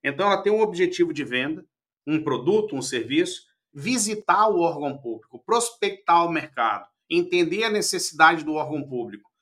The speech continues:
Até porque ela pode ter um produto que não é aquilo que o órgão quer comprar, que ele compra todos os dias, todos os meses,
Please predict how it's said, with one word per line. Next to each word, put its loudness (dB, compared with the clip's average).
Até 2
porque -2
ela 4
pode 0
ter 2
um 4
produto 2
que -10
não 0
é 4
aquilo -2
que -8
o 2
órgão 0
quer -4
comprar, -2
que -2
ele 0
compra -2
todos -6
os -4
dias, -4
todos 4
os -6
meses, 0